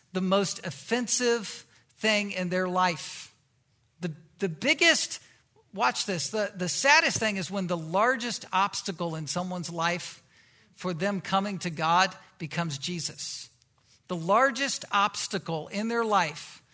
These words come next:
for coming to God becomes Jesus. They go, "I can't get there from here. I just can't believe in God because of Jesus."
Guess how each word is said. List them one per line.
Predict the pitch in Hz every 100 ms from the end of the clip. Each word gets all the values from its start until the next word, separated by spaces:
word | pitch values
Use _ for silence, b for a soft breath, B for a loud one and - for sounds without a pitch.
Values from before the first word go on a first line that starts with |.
| b b
for | -
coming | 165 202 220 220
to | 202
God | 190 185 160 151 156 - b b b -
becomes | 175 - 196 156
Jesus. | 143 196 208 170 139 - -
They | 170
go, | 160
"I | 160 185
can't | - 196 165
get | 170
there | 160 143
from | - 135
here. | 135 127 _ b b b
I | -
just | 185 208 -
can't | - 220 226 233 233 B B
believe | 175 175 190 190 170
in | - 170
God | 156 165 160 151
because | 151 143 160
of | 143
Jesus." | 139 151 143 139 - - -